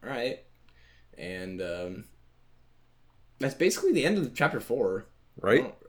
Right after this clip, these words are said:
Speaker 1: I don't really think there was anything. It was just mainly
Speaker 2: <laughs> It's certainly not a national New York Times bestseller chapter. That's what I would say.
Speaker 1: Yeah, it was, uh, it was a little
Speaker 2: Very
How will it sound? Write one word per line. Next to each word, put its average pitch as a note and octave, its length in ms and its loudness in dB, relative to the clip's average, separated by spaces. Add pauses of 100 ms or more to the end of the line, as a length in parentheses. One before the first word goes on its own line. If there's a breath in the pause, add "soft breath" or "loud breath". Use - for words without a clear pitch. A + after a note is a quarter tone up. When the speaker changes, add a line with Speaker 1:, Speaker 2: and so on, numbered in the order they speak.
Speaker 1:
I B2 100 0
don't G3 180 2
really E3 140 4
think E3+ 240 0
there D#3+ 100 6
was B2 140 4
anything. B2+ 640 -2
It A#2+ 80 -8
was C3 140 -4
just - 300 -6 (120)
mainly B2+ 760 0 (1120 soft breath)
Speaker 2:
<laughs> C#3+ 100 0 (360 loud breath)
It's D#3+ 220 4
certainly F3+ 500 8
not B2+ 280 10
a A2+ 100 4
national A#2+ 920 4 (400)
New G#2 80 0
York A#2 300 6
Times A#2 460 6
bestseller A2 840 6
chapter. - 560 2
That's - 240 -8
what C#2 120 -6
I C2 100 0
would G1+ 140 -10
say. - 200 -8
Speaker 1:
Yeah, D#3+ 420 10
it D#3+ 160 4
was, F#3+ 400 6
uh, E3 300 8
it F3+ 60 4
was A#3 160 4
a D4 60 4
little D#4 200 6
Speaker 2:
Very F#3+ 120 6